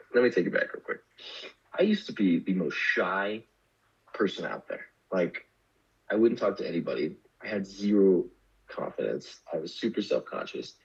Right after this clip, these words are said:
Girls scared the living daylights out of me. I couldn't <laughs> talk to them. Like, everything was just, like, so scary.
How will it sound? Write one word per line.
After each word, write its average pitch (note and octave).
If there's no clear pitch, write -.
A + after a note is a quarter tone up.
Girls A2
scared -
the -
living A#2
daylights -
out -
of -
me. -
I -
couldn't -
<laughs> -
talk -
to -
them. -
Like, -
everything A2+
was F#2
just, F#2
like, -
so G2
scary. -